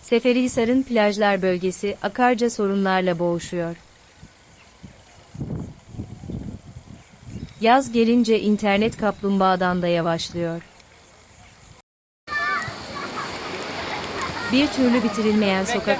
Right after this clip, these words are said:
asfaltlamalarının oluşturduğu toz bulutlarına deniz sezonunun sorunları da eklendi.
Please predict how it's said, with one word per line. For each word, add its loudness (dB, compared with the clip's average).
asfaltlamalarının 0
oluşturduğu -2
toz 2
bulutlarına 0
deniz 2
sezonunun 0
sorunları 0
da 2
eklendi. -2